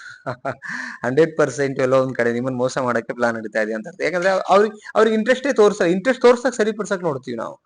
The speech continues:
ಕರೆಕ್ಟ್? ಇಂಟ್ರೆಸ್ಟ್ ಇಲ್ಲ ಅಂದ್ರೆ ಎಕ್ಸಾಂಪಲ್ ಏನು ಅಂತ ಹೇಳಿದ್ರೆ ನೀವೆಲ್ಲ ಒಂದ್ ಕಡೆ ಒಂದ್ ಸಬ್ಜೆಕ್ಟ್ ಅಲ್ಲಿ ವೀಕ್ ಆಗಿದ್ದೀರಾ ಅಂತ ಹೇಳಿದ್ರೆ ಯಾವಾಗ ನಿಮಗೆ ಇಂಟ್ರೆಸ್ಟ್ ತಗೋತೀರಲ್ಲ,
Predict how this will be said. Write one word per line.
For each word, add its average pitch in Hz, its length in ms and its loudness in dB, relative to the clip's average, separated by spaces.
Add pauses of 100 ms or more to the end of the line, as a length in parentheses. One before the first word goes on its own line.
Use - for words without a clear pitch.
(340)
ಕರೆಕ್ಟ್? - 500 -8
ಇಂಟ್ರೆಸ್ಟ್ 214 320 0
ಇಲ್ಲ 185 120 4
ಅಂದ್ರೆ 131 220 2
ಎಕ್ಸಾಂಪಲ್ 185 480 2
ಏನು 170 200 4
ಅಂತ 147 120 -4
ಹೇಳಿದ್ರೆ 120 280 -2 (360)
ನೀವೆಲ್ಲ 170 220 4
ಒಂದ್ 214 200 4
ಕಡೆ 196 140 4
ಒಂದ್ 165 160 4
ಸಬ್ಜೆಕ್ಟ್ 190 380 0
ಅಲ್ಲಿ 196 240 0
ವೀಕ್ 208 240 -2
ಆಗಿದ್ದೀರಾ 170 380 2
ಅಂತ 131 140 -2
ಹೇಳಿದ್ರೆ 113 640 -8
ಯಾವಾಗ 208 400 2
ನಿಮಗೆ 196 320 0
ಇಂಟ್ರೆಸ್ಟ್ 175 360 -2
ತಗೋತೀರಲ್ಲ, 175 520 6